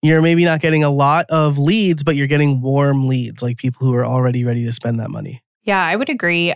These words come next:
Speaker 2: I think there's a lot of opportunity. And I think one reason why people don't do it maybe is they're worried,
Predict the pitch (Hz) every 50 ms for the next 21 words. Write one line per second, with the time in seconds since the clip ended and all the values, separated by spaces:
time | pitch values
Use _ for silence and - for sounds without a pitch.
0 | - - 180 - - - 226 220 214 - - - - - _ _ _ _ - -
1 | 202 190 185 180 180 175 175 - - 180 180 180 180 185 185 185 185 180 175 -
2 | 175 - - 185 180 180 175 175 175 175 - 262 262 262 247 220 208 185 180 185
3 | 185 196 190 175 170 165 - - 175 - 160 156 151 147 _ _ - 160 151 165
4 | 196 202 - 254 220 - 285 302 320 359 370 359 - - _ _ _ _ _ _
5 | _ _ _ _ - 226 247 262 262 302 302 - - - 190 190 185 - 208 196
6 | 185 180 170 170 185 180 180 180 185 185 185 180 -